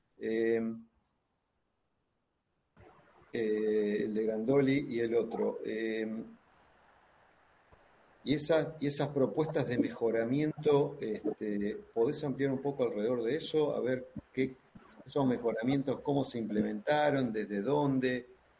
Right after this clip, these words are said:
eh, cómo, cómo se llevaron adelante, hasta dónde se llevaron.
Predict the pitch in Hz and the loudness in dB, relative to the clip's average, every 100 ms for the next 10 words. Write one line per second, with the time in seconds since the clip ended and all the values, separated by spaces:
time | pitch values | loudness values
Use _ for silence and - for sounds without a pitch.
0 | - 101 104 98 98 95 95 - 135 135 | -6 -2 2 2 0 -2 -4 -6 -4 0
1 | 127 120 113 110 104 - - _ _ _ | 2 2 2 0 -2 -8 -20 _ _ _
2 | _ _ 127 131 - 107 123 123 110 101 | _ _ -4 -4 -2 0 0 2 0 0
3 | - 143 139 135 131 127 127 - - - | 2 2 2 0 0 0 -2 -12 -12 -10
4 | - - - - - 107 135 127 101 98 | -10 -16 -18 -14 -4 0 0 0 -4 -2
5 | 107 135 131 127 123 | 0 2 2 0 -6